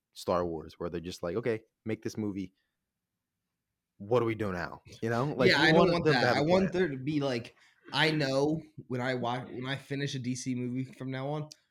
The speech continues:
Speaker 2: I wanna be like, "Oh, I know what's coming after this. Like, they're
Speaker 1: Yeah.
Speaker 2: setting this up."
Speaker 1: Mm-hmm. And he
Speaker 2: And
Speaker 1: said he's basing it off the, uh, Justice League animated series.
Speaker 2: Yeah, and,
Speaker 1: So
Speaker 2: uh, Young Justice.
Speaker 1: Yeah. So I'm,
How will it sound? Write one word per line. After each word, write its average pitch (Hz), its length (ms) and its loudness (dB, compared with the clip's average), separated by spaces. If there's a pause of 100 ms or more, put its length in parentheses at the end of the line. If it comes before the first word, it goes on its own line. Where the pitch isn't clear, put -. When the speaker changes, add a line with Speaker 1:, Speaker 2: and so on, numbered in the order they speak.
(120)
Speaker 2:
I 123 60 -8
wanna 135 160 -4
be 135 60 -2
like, 117 200 -4 (100)
"Oh, 175 260 0
I 127 100 -2
know 156 120 0
what's 123 140 -6
coming 104 220 -10
after 92 200 -12
this. 95 260 -12
Like, 98 140 -14
they're 165 100 2
Speaker 1:
Yeah. 131 60 0
Speaker 2:
setting 147 260 -2
this 160 200 -2
up." 95 260 -12 (140)
Speaker 1:
Mm-hmm. 120 220 -6 (760)
And 131 100 0
he 139 40 2
Speaker 2:
And - 20 -2
Speaker 1:
said 151 200 4
he's 143 160 -2
basing 120 360 2
it 101 100 -2
off 98 220 -4
the, 95 200 -4
uh, 87 240 -6 (600)
Justice - 360 -4
League 95 140 -2
animated 87 400 -6
series. 82 460 -10 (260)
Speaker 2:
Yeah, 143 280 0
and, 120 280 -4
Speaker 1:
So 90 260 -4 (220)
Speaker 2:
uh, 113 280 -4 (2500)
Young 127 240 -4
Justice. 107 440 -12 (120)
Speaker 1:
Yeah. 95 200 -2 (800)
So 120 120 0
I'm, 175 200 0